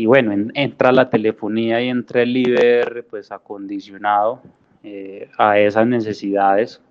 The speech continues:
con una infraestructura, pues, tanto tecnológica como humana, pues, bien interesante, y automáticamente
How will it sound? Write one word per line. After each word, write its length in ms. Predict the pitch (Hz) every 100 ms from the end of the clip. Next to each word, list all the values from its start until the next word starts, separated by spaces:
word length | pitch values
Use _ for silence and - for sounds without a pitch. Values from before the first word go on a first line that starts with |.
| _
con 300 | - 104 101
una 480 | 110 107 117 117 117
infraestructura, 1080 | 113 110 107 - _ 104 - _ 120 110 107
pues, 400 | 110 123 113 113 _ - - _
tanto 400 | 123 113 107 104
tecnológica 840 | 104 101 98 101 104 104 113 113
como 380 | 110 107 98 95
humana, 560 | 98 98 104 101 107 110
pues, 340 | 104 95 - -
bien 420 | 104 107 113 110
interesante, 840 | 110 107 107 98 104 98 95 113 113 _ _ _ _ _ _ _ _ -
y 320 | 107 101 98
automáticamente 1120 | 101 98 107 101 107 113 - 107 98 95